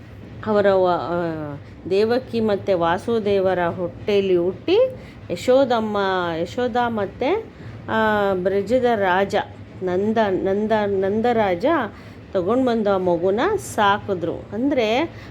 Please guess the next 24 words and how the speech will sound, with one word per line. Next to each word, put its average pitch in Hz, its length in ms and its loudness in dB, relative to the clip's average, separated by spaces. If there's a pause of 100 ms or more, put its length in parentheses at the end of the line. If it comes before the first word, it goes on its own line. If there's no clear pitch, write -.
(140)
ಅವರಿಗೆ 311 400 4
ಗೊತ್ತಿರಲಿಲ್ಲ 277 760 0 (240)
ಇದು, 226 640 0 (300)
ಆ, 214 280 2
ದೇವಕಿ 214 500 0
ಮಗು 196 320 2
ಅಂತ 220 240 0
ಗೊತ್ತಿರಲಿಲ್ಲ. 208 640 2 (240)
ಈ 226 120 0
ಮಗು, 226 440 2
ಇವ್ರು 285 300 2
ಹುಟ್ಟಿದ 247 360 -2
ಮಗು 196 340 0
ಅಲ್ಲಿ 208 240 2
ಹೋಯ್ತು, 208 720 0 (320)
ಅಲ್ಲಿ 311 200 6
ಹುಟ್ಟಿದ 262 380 0
ಮಗು 240 340 0
ಇದ್ 359 280 4
ಬ-, 233 100 0
ಇಲ್ಲಿ 240 300 0
ಬಂತು 175 540 0
ಕೃಷ್ಣ. 214 340 -2 (600)
ಹಾಗೆ 220 760 2